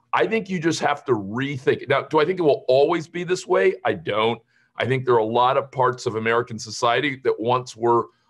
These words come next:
a hundred times harder and now may be, as my mom said,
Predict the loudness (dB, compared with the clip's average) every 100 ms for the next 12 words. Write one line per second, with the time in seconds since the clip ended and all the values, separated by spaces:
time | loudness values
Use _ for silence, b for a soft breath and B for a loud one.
0 | b -4 -2 -2 -2 -2 -2 -2 -2 0
1 | 2 0 -2 -2 -2 0 0 -2 -2 -4
2 | -4 0 0 0 -4 -2 -2 -2 -2 0
3 | 0 -2